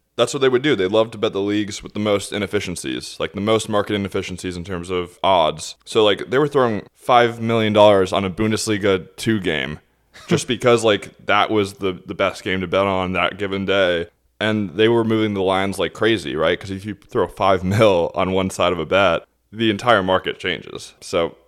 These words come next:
really fascinating company, really cool origin story.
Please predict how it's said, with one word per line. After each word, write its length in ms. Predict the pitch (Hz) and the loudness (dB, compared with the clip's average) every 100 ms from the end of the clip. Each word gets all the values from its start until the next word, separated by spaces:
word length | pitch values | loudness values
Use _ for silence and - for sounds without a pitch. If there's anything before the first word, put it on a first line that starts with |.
| _ _ - | _ _ -4
really 300 | 104 127 123 | 4 6 6
fascinating 540 | 107 98 92 98 90 | 4 2 0 -4 -4
company, 520 | 101 92 92 90 87 - _ _ _ - | -4 -4 -4 -6 -6 -10 _ _ _ -4
really 240 | 110 113 | 0 0
cool 200 | 113 110 | 0 2
origin 340 | 95 101 101 95 | 4 2 0 -6
story. 380 | 90 90 87 | -2 0 0